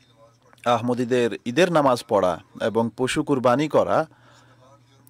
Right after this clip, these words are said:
এটি এক ভয়াবহ অপরাধ, যার শাস্তির জন্য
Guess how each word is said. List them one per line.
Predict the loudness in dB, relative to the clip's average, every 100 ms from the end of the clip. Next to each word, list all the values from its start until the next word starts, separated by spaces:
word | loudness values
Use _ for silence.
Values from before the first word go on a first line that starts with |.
| -6
এটি | -4 -2 -2 -2
এক | 2 4 4 0
ভয়াবহ | -10 0 4 4 4 2 2 2 2
অপরাধ, | 0 2 2 2 -2 -20 -20 _ _ _ -20 _ -18
যার | -6 0 4 4 2 -2
শাস্তির | 0 0 0 -6 -2
জন্য | 0 0 2 0 0